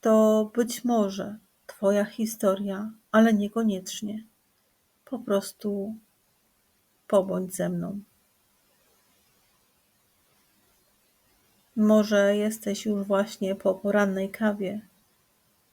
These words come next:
a może dopiero kładziesz się spać. Wysłuchaj, zanim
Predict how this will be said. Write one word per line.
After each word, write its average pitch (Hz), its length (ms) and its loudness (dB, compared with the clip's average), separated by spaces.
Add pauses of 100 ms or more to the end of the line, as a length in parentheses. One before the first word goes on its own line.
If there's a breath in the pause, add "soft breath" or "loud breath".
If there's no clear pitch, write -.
(140)
a 208 100 0
może 220 420 4 (100)
dopiero 208 680 2
kładziesz 190 580 -2
się 190 200 -8
spać. - 640 -10 (140)
Wysłuchaj, 254 720 -4 (2000)
zanim 202 720 0